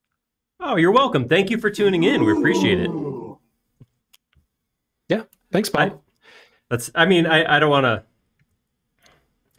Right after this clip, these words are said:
Speaker 1: I don't wanna sound like, well, th-, hopefully, hopefully so. This is why we do it. We do this so we can hang out. It's a fun way to spend a Friday afternoon or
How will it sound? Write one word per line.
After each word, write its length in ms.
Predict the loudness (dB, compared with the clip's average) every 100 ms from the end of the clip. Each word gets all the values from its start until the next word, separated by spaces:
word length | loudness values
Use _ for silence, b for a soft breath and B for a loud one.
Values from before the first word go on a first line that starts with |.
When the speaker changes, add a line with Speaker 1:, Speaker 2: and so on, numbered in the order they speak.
| -4
Speaker 1:
I 60 | -2
don't 80 |
wanna 160 | 0 -2
sound 380 | -4 -6 -6 -8
like, 320 | -8 -8 -12 _ _ _ _ _ _ _ _ _ _ _
well, 320 | -4 -4 -4 _ _ _ _ _ _ _ _ _
th-, 200 | -4 -4
hopefully, 440 | 0 0 0 -2 -2
hopefully 300 | 0 0 0
so. 160 | 0 0
This 100 | -2
is 60 | 0
why 180 | 2 2
we 100 | 2
do 160 | 2
it. 60 | 0
We 100 | 0
do 140 | 0
this 160 | 0 -2
so 100 | -4
we 120 | -4
can 180 | -4 -4
hang 260 | -2 0
out. 240 | 0 0 -2
It's 120 | -4
a 60 | 0
fun 200 | 2 2
way 100 | 0
to 80 |
spend 240 | -2 -2 -4
a 40 |
Friday 260 | 0 0 0
afternoon 500 | -4 -4 -2 -2 -2
or 260 | -4 -6